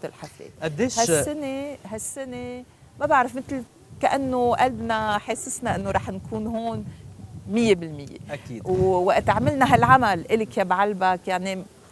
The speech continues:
Speaker 1: عمل ما بينعمل غير ببعلبك.
Speaker 2: أكيد.
Speaker 1: يعني مثل ما عم خبرك إنه نحن ألف-، عملنا ونشأنا هالعمل مطمئنين و-،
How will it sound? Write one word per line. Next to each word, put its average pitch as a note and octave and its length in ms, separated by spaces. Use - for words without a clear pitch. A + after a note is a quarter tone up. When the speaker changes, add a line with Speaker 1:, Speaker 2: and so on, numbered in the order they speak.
Speaker 1:
عمل B3 280
ما D4+ 80
بينعمل C#4 480
غير C4 200
ببعلبك. A#3 520
Speaker 2:
أكيد. - 160
Speaker 1:
يعني F3 220
مثل B3 160
ما B3 80
عم A#3 120
خبرك A3+ 460
إنه G3 160
نحن A3+ 320
ألف-، A3 560
عملنا A#3 520
ونشأنا G3+ 640
هالعمل A#3 640
مطمئنين A#3 1200
و-، A3 520